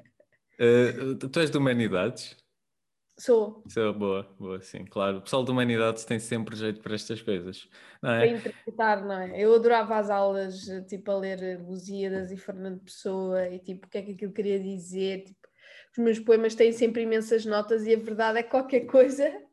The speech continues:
Speaker 2: pode ser, tipo, se formos aí com a mente de analisar um poema, qualquer coisa pode ser, tipo, a menina é a humanidade.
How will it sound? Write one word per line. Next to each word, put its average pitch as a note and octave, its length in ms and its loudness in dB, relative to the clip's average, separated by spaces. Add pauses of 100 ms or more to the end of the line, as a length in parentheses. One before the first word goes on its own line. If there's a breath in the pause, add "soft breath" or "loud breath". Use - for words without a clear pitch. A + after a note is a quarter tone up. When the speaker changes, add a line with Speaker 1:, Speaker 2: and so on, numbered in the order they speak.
(440 loud breath)
Speaker 2:
pode D4 300 4
ser, D4 420 2
tipo, D#4 360 -2
se - 120 -10
formos D4 440 2
aí C#4+ 200 -2
com C4+ 180 6
a B3 60 10
mente C4+ 440 4
de A3 100 4
analisar A#3 560 2
um A#3 140 0
poema, A#3+ 380 6
qualquer C4+ 300 0
coisa C#4 260 2
pode C4+ 280 2
ser, C#4+ 220 -4
tipo, C4+ 380 -6
a B3 80 6
menina B3+ 320 4
é A3+ 60 0
a A3 60 -4
humanidade. G3 520 -6